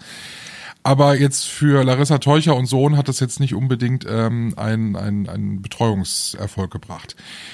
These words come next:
Grund dafür ist halt Personalmangel, wie das momentan in vielen Unternehmen so ist. Äh, Krankheitswelle, äh, also es sind ja Millionen momentan krank. Und, ähm, da kann die Kita einfach, äh, keine andere Möglichkeit mehr gesehen, als zu sagen, okay, wir können nicht aufmachen.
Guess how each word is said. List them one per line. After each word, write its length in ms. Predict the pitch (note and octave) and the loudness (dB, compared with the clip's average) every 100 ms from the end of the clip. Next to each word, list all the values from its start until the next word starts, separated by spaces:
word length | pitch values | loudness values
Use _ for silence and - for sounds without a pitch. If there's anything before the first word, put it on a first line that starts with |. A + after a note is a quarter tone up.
| - - | -10 2
Grund 220 | C#3+ G3+ | 4 4
dafür 300 | G#3 G#3+ G3+ | 4 4 4
ist 120 | F#3+ | 4
halt 220 | F#3+ F#3 | 4 4
Personalmangel, 720 | - E3 D#3 C#3 F3+ G3 G3+ | 2 4 4 6 6 4 4
wie 80 | F3 | 2
das 300 | E3+ D#3 - | 0 -2 -2
momentan 320 | D#3 D#3 D#3 | 0 2 2
in 80 | C3+ | 0
vielen 200 | C3 F3 | 0 0
Unternehmen 440 | D#3 D3 B2 C3 E3+ | 2 2 2 0 0
so 100 | F3 | 0
ist. 340 | G#3+ A3+ - | 0 -2 -6
Äh, 420 | A2 A#2+ B2 A#2+ - - - - | -6 -4 -4 -6 -10 -16 -20 -20
Krankheitswelle, 800 | - C3 C3+ D#3 D#3 D#3 D#3+ F3+ A3+ G3 | -4 -2 2 2 2 0 2 2 -2 -4
äh, 60 | C3 | -4
also 280 | B2+ A2 | -4 -4
es 60 | A2 | -4
sind 160 | C3+ B2+ | -2 0
ja 80 | |
Millionen 640 | A2+ A#2 A2 D3 G3 G#3 D#3+ | 2 2 4 4 6 4 4
momentan 560 | C#3+ C3+ C3 A#2+ G#2+ | 2 2 -2 -2 -4
krank. 460 | - B2+ D3+ A3 - _ _ _ _ - - - - - | -4 -2 0 -2 -8 _ _ _ _ -20 -20 -20 -20 -4
Und, 360 | B2+ C3 C3 | 0 2 2
ähm, 380 | A2 A#2 A#2 A#2+ | 2 2 2 0
da 120 | A2+ | 0
kann 460 | A2 - B2 B2 A#2+ - | -2 0 0 2 -2 -4
die 160 | A2+ | -6
Kita 380 | - B2 B2+ B2 | -2 0 2 2
einfach, 420 | A2+ B2+ A#2+ - | 2 0 0 -2
äh, 380 | - A2+ A2+ A#2 - | -2 2 2 0 -4
keine 220 | - A#2+ | -4 0
andere 160 | A2 A2 | 0 0
Möglichkeit 420 | A2+ C3 - A#2+ | 0 0 0 2
mehr 140 | B2+ | 2
gesehen, 280 | A2+ A2 A#2 | 2 2 0
als 140 | G#2 - | 0 -2
zu 60 | |
sagen, 340 | G#2 G#2+ G#2+ A2 | 0 2 2 0
okay, 220 | - G2 | 2 0
wir 80 | F2 | 0
können 160 | G2+ | -2
nicht 120 | G2 | -2
aufmachen. 440 | - A2+ A#2 D3+ | -2 -2 2 2